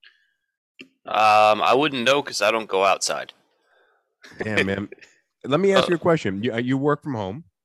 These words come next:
Speaker 1: Yeah.
Speaker 2: So, uh, how many days a week do you actually leave the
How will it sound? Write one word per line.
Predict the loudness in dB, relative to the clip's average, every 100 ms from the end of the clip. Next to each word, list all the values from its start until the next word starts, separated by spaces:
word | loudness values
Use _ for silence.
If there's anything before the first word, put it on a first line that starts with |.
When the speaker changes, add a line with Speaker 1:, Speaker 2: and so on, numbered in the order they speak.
| _
Speaker 1:
Yeah. | -2 -2 -6 _ _ _ _ _ _ _ -20
Speaker 2:
So, | -10 -6 -4 -4
uh, | -2 -2 -6 -10 _ _ _ _ _ _ _ _ _ _ _ _ _ _ _ _
how | -20 -10 -6
many | -4 -4
days | -4 -4 -4
a | -4
week | -4 -4 -4
do | -8
you | -8
actually | -6 -6 -8 -8 -6
leave | -4 -4 -4 -6
the | -6 -6 -6